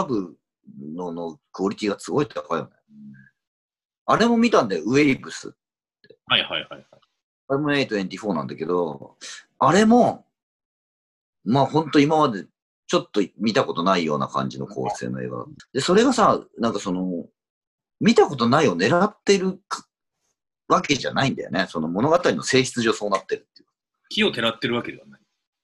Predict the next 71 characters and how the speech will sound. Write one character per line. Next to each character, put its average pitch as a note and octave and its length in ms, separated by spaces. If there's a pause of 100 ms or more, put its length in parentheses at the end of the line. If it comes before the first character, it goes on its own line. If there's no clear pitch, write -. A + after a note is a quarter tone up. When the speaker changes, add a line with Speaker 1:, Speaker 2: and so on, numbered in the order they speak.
(440)
Speaker 1:
う C3 220
ん。 G#2+ 280 (640)
奇 D4+ 120
を C4 80
て E3 120
ら F#3+ 80
っ G3 80
て A#3+ 80
ん A#3+ 40
の A3+ 80
か B2+ 100
な B2 100
っ B2 40
て A#2+ 60
最 B2+ 240
初 C3 100
は A#2+ 200
思 C#3 160
っ - 80
て G2+ 100
見 G2+ 120
て - 80
た。 - 180 (1200)
映 E3+ 200
画 G3 100
の F3+ 60
半 F3+ 200
分 F#3+ 100
ぐ F#3 80
ら F3 80
い - 20
ま G#2+ 60
で D2+ 220
奇 - 140
を F3 80
て A#2 100
ら-、 G2 80
こ - 140
の、 C#3 200 (240)
こ C3+ 140
れ F3+ 100
奇 - 180
を F#4+ 80
て B2+ 100
ら A2 80
っ - 100
て D3 100
ん C#3+ 60
だ G#2+ 80
ろ D#2+ 60
う C#2+ 40
な、 D#2+ 80
こ E2+ 160
う E2+ 60
い E2+ 80
う D#2+ 40
や E2 100
り E2 80
方 - 240
っ - 100 (260)
て F2+ 60
っ - 40
て - 360 (360)
思 G#2+ 140
っ - 20
て - 80
た D#2+ 100
ん B1+ 60
だ A#1+ 80
け C#2 80
ど、 F2 340